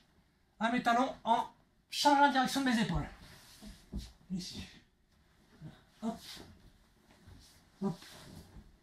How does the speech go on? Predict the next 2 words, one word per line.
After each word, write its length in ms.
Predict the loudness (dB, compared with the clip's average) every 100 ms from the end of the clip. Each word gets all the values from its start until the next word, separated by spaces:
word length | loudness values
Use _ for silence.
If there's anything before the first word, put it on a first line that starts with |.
| _ _ -20 -20 -20 -20 -20 _ -16
Hop. 140 | -16 -16 -20 _ -20 -20 -20 -20 -20 -20 -20 -20 _ _ _ _ -20 -20 -20 -20 -20 -20 -20 -20 -20 -20 -18 -18 -18 -20 _ _ -20
D'accord. 280 | -12 -12